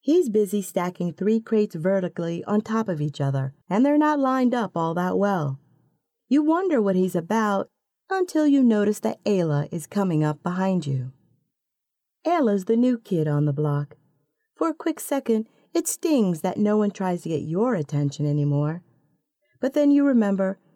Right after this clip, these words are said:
you don't want that kind of attention anyway. Alia is still into being who she was before she landed here,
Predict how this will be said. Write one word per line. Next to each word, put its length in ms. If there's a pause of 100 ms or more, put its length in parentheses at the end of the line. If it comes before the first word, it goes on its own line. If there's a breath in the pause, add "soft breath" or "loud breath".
(120)
you 140
don't 180
want 440
that 300
kind 260
of 80
attention 580
anyway. 640 (1080)
Alia 600
is 120
still 320
into 220
being 300
who 140
she 200
was 260
before 560
she 180
landed 420
here, 380